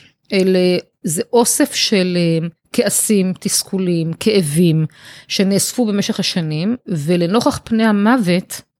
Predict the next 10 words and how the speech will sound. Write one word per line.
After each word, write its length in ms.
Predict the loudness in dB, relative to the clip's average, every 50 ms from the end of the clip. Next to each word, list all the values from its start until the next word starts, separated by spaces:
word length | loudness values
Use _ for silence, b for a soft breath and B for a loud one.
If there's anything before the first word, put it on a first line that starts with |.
| b b b b b b b b -6
והאפשרות 760 | -2 0 0 0 0 -2 -2 -2 -2 0 2 2 2 2 2
שההורה 920 | 0 0 0 0 2 2 0 0 0 0 0 0 0 0 2 2 2 2 0 0 -4 -8
או 60 | -6
בן 240 | -2 0 0 2 2
או 60 | 0
בת 200 | 0 0 0 2
הזוג 340 | 2 2 2 4 2 2 2
יסיימו 300 | 0 -2 -2 -4 -4 -4
את 60 | -4
חייהם, 520 | -4 -2 -2 0 2 2 4 2 2 2